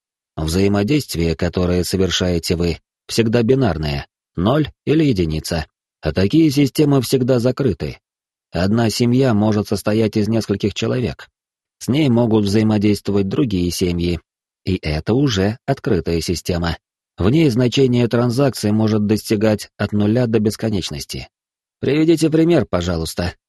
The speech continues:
попросил я. «Извольте», согласился Быстрицкий.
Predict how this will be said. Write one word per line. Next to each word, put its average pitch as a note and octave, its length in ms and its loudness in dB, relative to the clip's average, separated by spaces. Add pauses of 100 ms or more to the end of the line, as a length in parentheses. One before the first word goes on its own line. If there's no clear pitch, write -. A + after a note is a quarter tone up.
попросил F#2+ 440 -4
я. F2 240 -2 (680)
«Извольте», D#2 720 -2 (240)
согласился G#2 560 -2
Быстрицкий. F#2+ 640 -4